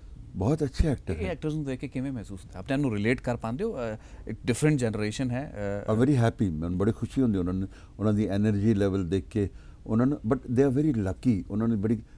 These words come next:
Speaker 1: ਮੈਨੂੰ ਕਦੇ ਰਸ਼ਕ ਆਉਂਦਾ ਉਹਨਾਂ 'ਤੇ, ਬਸ ਸਾਨੂੰ ਵੀ ਇੰਨੀ ਫੈਸਿਲਿਟੀ ਮਿਲਦੀ ਹੁੰਦੀ, ਮੈਂ ਤਾਂ ਸਾਰੇ ਅਵਾਰਡ ਜਿੱਤ ਜਾਂਦਾ।
Speaker 2: <laughs>
Speaker 1: ਅਗਰ ਉਸ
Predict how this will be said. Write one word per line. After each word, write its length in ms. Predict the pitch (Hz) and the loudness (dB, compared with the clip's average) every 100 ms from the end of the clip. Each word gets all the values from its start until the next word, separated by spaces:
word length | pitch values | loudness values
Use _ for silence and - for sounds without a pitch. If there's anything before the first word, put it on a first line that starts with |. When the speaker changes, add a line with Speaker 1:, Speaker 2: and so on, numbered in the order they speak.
| - | -2
Speaker 1:
ਮੈਨੂੰ 140 | 113 131 | 2 4
ਕਦੇ 420 | 139 147 147 139 | 6 6 4 4
ਰਸ਼ਕ 340 | 110 113 - | 4 0 -2
ਆਉਂਦਾ 200 | 95 90 | -4 -2
ਉਹਨਾਂ 140 | 92 90 | -2 -2
'ਤੇ, 160 | 120 127 - - - - | -4 -8 -12 -18 -12 -8
ਬਸ 100 | 104 | -4
ਸਾਨੂੰ 300 | 107 104 117 | 0 4 6
ਵੀ 60 | |
ਇੰਨੀ 160 | 120 123 | 6 6
ਫੈਸਿਲਿਟੀ 480 | 110 101 110 101 120 | 4 0 0 2 4
ਮਿਲਦੀ 300 | 113 110 123 | 4 6 6
ਹੁੰਦੀ, 180 | 131 131 | 6 4
ਮੈਂ 180 | 123 | 2
ਤਾਂ 100 | 117 | 2
ਸਾਰੇ 240 | 110 123 151 | 2 6 8
ਅਵਾਰਡ 220 | 139 123 | 8 6
ਜਿੱਤ 180 | 107 87 | 2 0
ਜਾਂਦਾ। 260 | 87 80 - - | -4 -6 -10 -12
Speaker 2:
<laughs> 280 | 131 - - | -12 -2 4
Speaker 1:
ਅਗਰ 160 | 131 135 | 4 4
ਉਸ 140 | 139 | 4